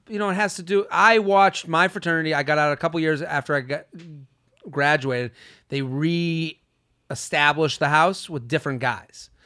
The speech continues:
because they didn't like the type of guys that were in our house. So they got new guys in with this whole idea of, like, men of principle, where they're not gonna drink, they're not gonna do any alcohol.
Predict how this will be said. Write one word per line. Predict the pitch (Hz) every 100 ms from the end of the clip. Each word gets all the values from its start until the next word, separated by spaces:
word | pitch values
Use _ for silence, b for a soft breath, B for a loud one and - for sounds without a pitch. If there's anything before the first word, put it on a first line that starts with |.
| _ _
because | 139 139
they | 143
didn't | 151 147
like | 143 135
the | 127
type | 143 135
of | 127
guys | 127 127 120
that |
were | 127 123
in | 120
our | 110
house. | 110 101 - - _ b b b b
So | - 156
they | 151
got | 147 147 151
new | 208 220
guys | 208 190 165
in | 165 156
with |
this | 143 -
whole | 170 185 170
idea | 165 139 135 160 151
of, |
like, | 139 123
men | 143 156 160
of | 135
principle, | - 147 127 123 117
where | 123
they're | 127
not | 139
gonna | 135 135
drink, | 120 135 135 123
they're | 123
not | 123
gonna | 131
do | 127
any | 127 123
alcohol. | 127 123